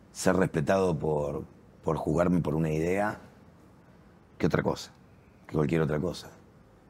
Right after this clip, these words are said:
Para mí es más importante que mis hijos me respeten y que vean un tip-, un hombre valiente que pelea por sus convicciones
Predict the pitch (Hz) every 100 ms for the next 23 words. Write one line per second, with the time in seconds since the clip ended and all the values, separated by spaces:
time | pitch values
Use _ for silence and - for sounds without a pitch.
0 | - - 80 92 90 90 82 82 90 82
1 | 82 78 87 87 85 76 76 90 80 90
2 | 78 73 76 82 82 73 92 85 82 85
3 | 85 82 82 92 87 82 76 - 80 78
4 | 76 73 73 - - 78 73 71 98 104